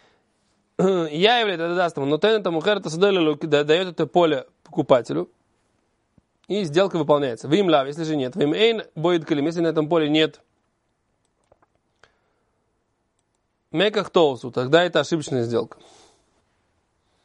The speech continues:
И он должен вернуть ему деньги, а этот,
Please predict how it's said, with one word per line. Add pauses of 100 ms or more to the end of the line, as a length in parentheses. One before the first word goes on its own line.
(580)
И
он
должен
вернуть
ему
деньги,
а
этот,